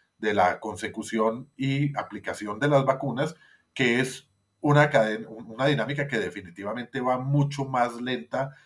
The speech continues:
y alcanza uno a dudar si vaya a llegar a tiempo, por lo menos en el caso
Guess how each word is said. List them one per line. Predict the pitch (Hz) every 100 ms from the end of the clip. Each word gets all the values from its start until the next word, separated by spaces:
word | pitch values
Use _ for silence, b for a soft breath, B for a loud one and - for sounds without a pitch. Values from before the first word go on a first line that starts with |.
| b _
y | 113
alcanza | 107 98 110 110 131
uno | 131 135
a |
dudar | 135 107 104 104
si | -
vaya | 120 120
a | 131
llegar | 110 95
a | 110
tiempo, | 131 117 -
por | 139 107
lo |
menos | 92 101 -
en | 117
el | 92
caso | - 80 - -